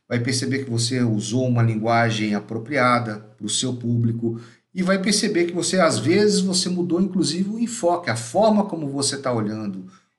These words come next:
o assunto tratado. Bom, agora que você já tem o seu conteúdo já bem determinado, já tá prontinho pra, pra sair pela porta, pode ser que você não tenha muita certeza sobre, é, esse conteúdo.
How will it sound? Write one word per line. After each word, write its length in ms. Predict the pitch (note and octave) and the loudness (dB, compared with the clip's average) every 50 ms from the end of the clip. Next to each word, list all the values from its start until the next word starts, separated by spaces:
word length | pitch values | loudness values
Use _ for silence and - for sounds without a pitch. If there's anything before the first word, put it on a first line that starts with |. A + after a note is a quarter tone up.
| _ A#2 | _ 0
o 100 | A#2+ B2 | 2 4
assunto 520 | A#2+ A#2+ - - - A#2+ A#2+ A#2 A#2 - | 4 4 2 0 2 2 2 2 2 2
tratado. 580 | - G#2 G2+ F#2 - F#2+ F2+ F2 F2 - - - _ _ _ _ _ _ _ _ _ _ _ _ _ _ _ _ _ _ _ _ _ _ _ _ _ _ _ _ | 0 -2 -2 -2 -2 -4 -4 -4 -6 -8 -14 -20 _ _ _ _ _ _ _ _ _ _ _ _ _ _ _ _ _ _ _ _ _ _ _ _ _ _ _ _
Bom, 180 | - D#3+ B2 G#2 | 0 2 2 2
agora 320 | G2+ F#2+ G#2 C3 D3 D#3 | 2 0 0 0 0 -2
que 120 | D3+ - - | -2 -6 -8
você 260 | D3 C3+ - - C#3 | -6 -4 -2 -2 0
já 140 | B2+ B2 A#2+ | -2 -2 -2
tem 160 | A#2 - A2 | -2 -4 -4
o 60 | G#2+ | -4
seu 200 | - - A#2 G#2+ | -2 -2 -2 -4
conteúdo 560 | A2 A2+ G#2 - G2+ F#2 G2 G#2+ G#2+ G#2 G2 | -4 -6 -6 -6 -4 -2 -2 -2 -2 -2 -4
já 200 | F2+ F#2 G2+ G#2 | -2 -2 -2 -2
bem 200 | G#2 - G2 G#2 | -2 -2 -2 -4
determinado, 960 | G2+ F#2+ - - F#2 F#2 F#2+ F2 - - - - A#2+ A#2 A2 G#2+ G2+ F#2 F#2 F2+ | -4 -4 -6 -10 -12 -12 -12 -12 -10 -10 -6 -2 0 0 0 0 -2 -4 -6 -8
já 140 | - - | -10 -10
tá 120 | - - - | -12 -14 -14
prontinho 680 | - - C3 C3 A#2 - - - A2 A2 A2+ G#2+ G2 | -10 -6 -4 -4 -4 -4 -4 -6 -6 -4 -6 -6 -6
pra, 400 | - - F#2+ F#2+ F#2 F2+ F2+ - - - _ _ _ _ _ _ _ | -6 -6 -4 -4 -4 -4 -8 -12 -18 -20 _ _ _ _ _ _ _
pra 100 | - - | -10 -8
sair 200 | - - G2 G2 | -6 -4 -4 -4
pela 200 | - G2+ F2+ F2 | -4 -4 -6 -6
porta, 560 | F2 - G2+ A#2 C3+ B2 A#2 A#2 G2+ - - - - _ _ _ _ _ _ _ _ _ _ _ | -8 -4 0 0 0 0 0 -2 -6 -12 -14 -16 -20 _ _ _ _ _ _ _ _ _ _ _
pode 220 | B2+ B2+ B2 A#2+ | 0 0 0 0
ser 100 | - D3+ | -2 -2
que 80 | C#3+ - | -4 -4
você 80 | - | -4
não 120 | D3+ D#3 C#3+ | -4 -6 -6
tenha 240 | - - C3 C3+ B2+ | -4 -4 -2 0 0
muita 360 | A#2 A2 A#2 B2 A#2+ B2 B2+ | 0 0 0 0 -2 -2 -2
certeza 760 | A#2+ - - C#3 C3+ - - - A#2+ C3+ D3 C3+ A#2 G#2+ G2+ | -2 -2 -2 -4 -6 -8 -4 -2 0 0 0 0 0 -2 -2
sobre, 840 | - - - - A#2 A#2 A#2 A#2 B2 B2 B2+ B2+ B2 A#2+ A#2 A#2 A#2 | -2 -2 -2 0 0 0 0 0 0 0 0 2 2 2 2 2 0
é, 260 | A#2+ A#2+ B2 A#2+ A#2+ | -2 -4 -6 -4 -2
esse 200 | A#2 A#2 - - | -2 -2 -2 -2
conteúdo. 560 | - B2+ B2 B2+ D#3 C3+ A2+ A2 - - - | -4 -8 -6 -4 -2 0 0 0 -2 -4 -8